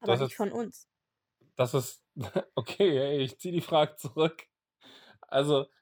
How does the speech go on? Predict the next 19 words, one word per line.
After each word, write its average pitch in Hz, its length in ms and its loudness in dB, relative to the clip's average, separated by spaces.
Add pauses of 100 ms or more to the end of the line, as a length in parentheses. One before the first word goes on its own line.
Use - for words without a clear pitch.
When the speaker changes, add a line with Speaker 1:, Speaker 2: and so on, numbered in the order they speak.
(140)
Speaker 2:
nicht 156 240 -2
von 160 140 0
uns 190 320 -2
und 170 260 0
es 165 80 -2
soll 165 160 2
irgendwie, 151 440 0
äh, 139 200 -2
kurz 170 320 -2
und 165 100 -6
knapp 156 280 -4
und 147 140 -10
knackig 160 380 -6
sein 101 280 -4
oder 98 180 -6
was 110 160 -6
und 120 100 -2
nicht 147 220 -4
irgendwie 135 540 -2